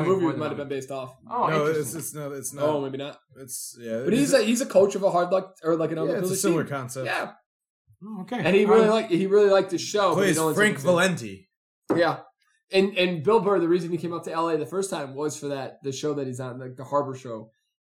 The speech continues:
Speaker 1: And, uh, it got canceled after one season, and he was stuck in L A. Um,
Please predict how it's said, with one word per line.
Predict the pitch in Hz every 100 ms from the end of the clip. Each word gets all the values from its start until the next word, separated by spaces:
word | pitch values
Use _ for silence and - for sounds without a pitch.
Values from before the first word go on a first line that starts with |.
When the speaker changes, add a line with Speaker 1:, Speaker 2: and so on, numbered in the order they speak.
| _
Speaker 1:
And, | 127 131
uh, | 127 123 113 123 _ _ _
it | 139
got | 139 143
canceled | 156 151 151 127
after | 135
one | 135 127
season, | 143 127 117
and |
he | 127
was | 123 123
stuck | 156 147
in | 139
L | 131 135
A. | 131 123 - _ _ _ _ _ -
Um, | 123 120 113 104 101